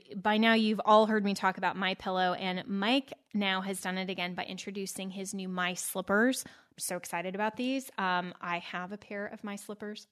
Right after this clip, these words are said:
They're kind of awesome. And he has taken over two years to develop these. They're designed to wear indoor or outdoor all day long. So this is important if you're like me and you have to, like, go to the package room, the mailbox. You can actually wear them outside, not just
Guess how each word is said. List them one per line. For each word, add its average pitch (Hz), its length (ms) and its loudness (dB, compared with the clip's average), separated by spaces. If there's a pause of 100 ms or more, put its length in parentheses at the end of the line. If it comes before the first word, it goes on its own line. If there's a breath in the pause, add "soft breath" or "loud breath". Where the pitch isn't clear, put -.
(120)
They're 180 240 -6
kind 185 220 -6
of 185 80 -6
awesome. 202 400 -6 (520 loud breath)
And 202 260 0
he 247 300 2
has 226 460 2
taken 202 400 -2
over 190 200 -4
two - 240 0
years 240 460 4
to - 120 -2
develop 180 520 0
these. 175 360 -6
They're 202 160 -2
designed 202 520 2
to 214 120 -2
wear 190 260 0
indoor 202 480 2
or 285 280 10 (140)
outdoor - 640 4 (160)
all 196 160 4
day 247 160 6
long. 220 340 4
So 196 280 4
this 208 220 4
is 285 120 -2
important 233 460 4
if 208 180 -4
you're 196 100 -2
like 196 240 -2
me 202 240 -2
and 196 80 -8
you 196 80 -8
have 185 180 -4
to, 185 120 -6
like, 175 160 -6
go 185 100 -4
to 180 100 -4
the 170 60 -14
package 185 400 -4
room, 196 240 -4
the 185 80 -6
mailbox. 185 580 0
You 185 80 -10
can 190 120 -12
actually 190 300 -6
wear 185 260 -4
them 202 100 -4
outside, 185 680 -2
not 196 240 -6
just 190 260 -10